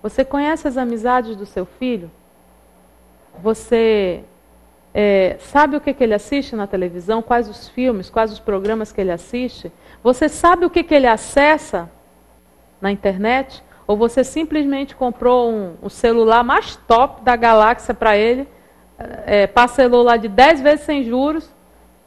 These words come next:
entregou na mão do menino, e aí muito cômodo, né? Ele para de aperrear, porque ele vai ficar ali entretido, né, naquela tecnologia,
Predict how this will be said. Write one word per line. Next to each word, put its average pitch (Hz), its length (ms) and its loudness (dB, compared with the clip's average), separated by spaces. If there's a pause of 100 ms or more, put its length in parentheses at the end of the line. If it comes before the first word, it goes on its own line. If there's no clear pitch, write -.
(320)
entregou 262 340 6
na 311 120 4
mão 311 180 2
do 294 120 0
menino, 302 520 0 (480)
e 226 120 6
aí 240 160 6
muito 294 260 -2
cômodo, 370 640 2 (680)
né? 269 380 0
Ele 220 180 2
para 262 460 4
de 277 100 2
aperrear, 311 720 2
porque 202 260 -4
ele 190 80 -2
vai 196 140 0
ficar - 200 -2
ali 196 140 0
entretido, 208 800 -4 (400)
né, 196 220 -4
naquela 185 340 -2
tecnologia, 190 1000 -4